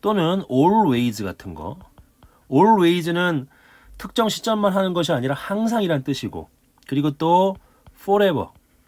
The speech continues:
이것도 영원이죠. 그리고 약간 좀 어려운 단어 incessantly가 있어요. 이것도 그냥 지속적인,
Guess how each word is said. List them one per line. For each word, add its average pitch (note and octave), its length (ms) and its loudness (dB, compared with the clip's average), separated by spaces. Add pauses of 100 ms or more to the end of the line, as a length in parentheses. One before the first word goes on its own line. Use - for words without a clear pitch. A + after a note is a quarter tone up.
(580)
이것도 D#3 280 -4
영원이죠. C#3+ 560 2 (640)
그리고 D#3+ 300 -2
약간 G3+ 500 -2
좀 D#3+ 500 0
어려운 D3+ 400 0
단어 B2+ 540 -4 (600)
incessantly가 D#3+ 2250 -2
있어요. F2+ 440 -8 (840)
이것도 G3 380 0
그냥 D#3 240 0
지속적인, C3+ 840 -2